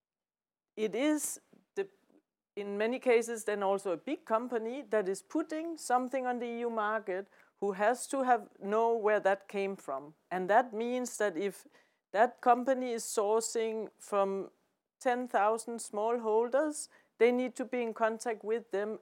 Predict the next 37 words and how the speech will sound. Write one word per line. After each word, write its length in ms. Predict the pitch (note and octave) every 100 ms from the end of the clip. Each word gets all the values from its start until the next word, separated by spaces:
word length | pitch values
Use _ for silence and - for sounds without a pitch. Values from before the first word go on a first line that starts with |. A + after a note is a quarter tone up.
| _
and 240 | G#3 G#3+ G#3
know 160 | G3+
where 340 | G3+ F#3 F3 D#3
the, 180 | F#3 -
it 140 | F#3+ -
came 260 | F3+ F3
from. 240 | D#3+ C3 C#3+ _ - _ _ -
In 160 | G#3
my 220 | G#3+ A#3+ C4+
discussions 720 | C#4+ - A#3+ A#3+ B3+ A#3+ -
with 140 | G#3
many 300 | G#3 A#3 A#3+
companies, 920 | A3+ A#3+ D4 C#4+ C4 C4 F4+ F4+ - - _
but 140 | A#3+ A#3
also 400 | B3 C#4 C#4 B3+
with 180 | A3+
many 240 | G#3+ A3 G#3+
smallholders, 1120 | - A#3 C4+ C#4+ G#3 F#3+ F3 E3 G#3+ C#4 - _ _ _ _
the 80 | A3+
smallholders 880 | G#3+ - A#3 C#4 C4+ C4+ A#3+ A#3+ A#3
also 300 | A3 A#3 A#3
tells 420 | - A#3 G#3 G3+
us, 460 | A3 A#3 G#3+ - - _ _ _ -
"We 180 | A3+ C#4+
know 560 | A#3 A#3 A#3+ G3+ E3+ E3 _ _ F3+
where 160 | F#3+
we 100 | E3+
grow 300 | E3+ F#3+ F#3+
our 240 | F3+ F3 F3
food. 380 | D#4+ D#4 F#3+ - _ _ _ _ -
We 140 | C4+
know 320 | A#3+ A#3+ C#4
where 240 | G#3+ G3+ F#3
we 120 | F#3+
grow 260 | G#3 G#3 G3
our 180 | F#3
crops. 640 | D#3+ - E4 - - -